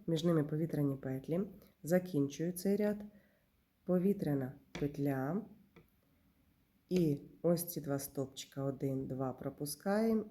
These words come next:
і ось в цю арку пров'язуємо стовпчик без накиду. Якщо ви правильно пров'язали, у нас ще залишиться, давайте порахуємо, скільки стовпчиків. Один, два, три, чотири, п'ять,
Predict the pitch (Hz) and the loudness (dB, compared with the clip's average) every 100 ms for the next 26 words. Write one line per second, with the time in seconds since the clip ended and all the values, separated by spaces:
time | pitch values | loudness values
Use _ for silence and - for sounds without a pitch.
0 | - 156 143 143 - - 139 135 131 143 | -4 0 0 -2 -10 -4 -2 -2 -4 -6
1 | - 202 - - - - _ _ - 165 | -2 -2 -4 -10 -16 -20 _ _ 0 0
2 | 143 135 127 127 123 - 175 185 - - | 2 0 -2 -4 -6 -2 0 0 -4 -10
3 | - - 143 139 143 - _ - 139 135 | -10 -8 -2 0 -2 -10 _ -4 -2 -2
4 | 127 - - - - - - 185 - 208 | -4 -12 -14 -14 -20 -8 -2 0 2 0
5 | 196 180 160 147 139 - 170 156 151 139 | 2 4 4 4 4 0 -2 2 2 2
6 | 139 127 139 190 - - - 175 190 190 | 0 -2 -2 -4 -10 -12 0 4 4 4
7 | 160 147 147 185 190 - 226 185 185 185 | 0 0 2 2 0 -2 0 4 4 4
8 | 165 160 - 214 196 196 - 190 180 180 | 0 -2 2 4 4 2 0 2 2 2
9 | 185 185 - - _ _ _ _ _ - | -2 -2 -10 -20 _ _ _ _ _ -18
10 | - 170 156 - - 147 170 170 156 151 | -2 0 0 -2 -4 0 2 2 2 0
11 | 143 151 151 143 147 147 139 135 135 143 | 0 0 0 -2 -4 -2 -2 -2 -4 -2
12 | 151 190 - | 0 -2 -4